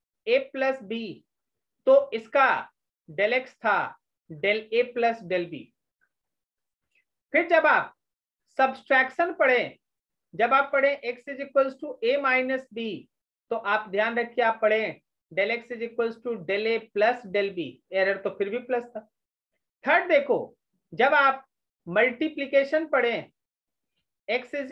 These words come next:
equals to a dot b, तो आप देखें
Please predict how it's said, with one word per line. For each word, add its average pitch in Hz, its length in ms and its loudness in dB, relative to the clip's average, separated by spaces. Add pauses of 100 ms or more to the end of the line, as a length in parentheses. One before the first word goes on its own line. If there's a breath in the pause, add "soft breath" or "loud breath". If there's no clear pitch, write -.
(100)
equals 262 480 0
to 285 120 -4 (520)
a 247 200 2
dot 262 360 2
b, 247 180 -6 (600)
तो - 40 -2
आप 220 380 -2
देखें 247 540 0